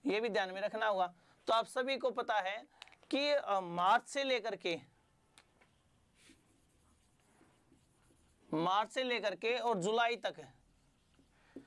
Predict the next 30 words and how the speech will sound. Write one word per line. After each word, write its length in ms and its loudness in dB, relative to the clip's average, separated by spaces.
अभी 320 0
तक 240 -4
है 100 -2
ना, 120 -4
स्कूलों 520 -2
की 140 0
छुट्टियां 420 0
चली 220 0
हुई 180 2
हैं। 320 -8
क्यों 180 0
चली 260 0
हुई 180 2
हैं, 280 -4
ये 240 0
भी 100 -6
सबको 300 -2
पता 220 0
है, 260 -2
क्योंकि 260 0
एक 120 -2
वैश्विक 640 0
महामारी 640 0
आई 100 0
हुई 160 0
है 240 0
जिसका 300 -2
नाम 260 -2
है 240 0
कोविड 1000 -2